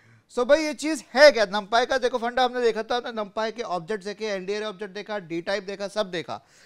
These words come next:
तो भाई, मैं यहाँ पर एनडीआरए ऑब्जेक्ट में कंस्ट्रक्ट कर सकता हूँ by using the following routines। रूटीन्स मतलब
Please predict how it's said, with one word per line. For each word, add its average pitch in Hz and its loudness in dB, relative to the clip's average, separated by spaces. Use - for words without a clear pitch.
तो 247 8
भाई, 285 6
मैं 277 -2
यहाँ 220 0
पर 269 2
एनडीआरए 233 0
ऑब्जेक्ट 208 0
में 180 0
कंस्ट्रक्ट 214 -6
कर 180 -8
सकता - -6
हूँ 220 0
by 214 0
using 196 -8
the 208 -6
following 196 -4
routines। 220 -4
रूटीन्स 185 -8
मतलब 208 0